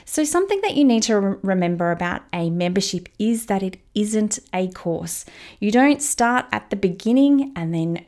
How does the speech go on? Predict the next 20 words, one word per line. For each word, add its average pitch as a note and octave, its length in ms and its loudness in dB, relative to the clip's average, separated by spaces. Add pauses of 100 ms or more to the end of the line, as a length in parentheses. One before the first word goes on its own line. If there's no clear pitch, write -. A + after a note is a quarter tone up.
(160)
work C4 260 4
through B3+ 200 0
everything G#3+ 580 0
and D#3+ 200 -2
get - 180 -6
to - 140 -10
the E3 220 -8
end G#3 460 2 (400)
and F3 200 0
you F3+ 120 -2
are D#3+ 80 -4
qualified A3+ 840 2
in F#3+ 160 2
whatever F3 360 0
it E3 100 -2
is G3 220 0
that - 160 -6
you F3+ 160 -4
were E3+ 260 -2
studying. G3+ 720 -2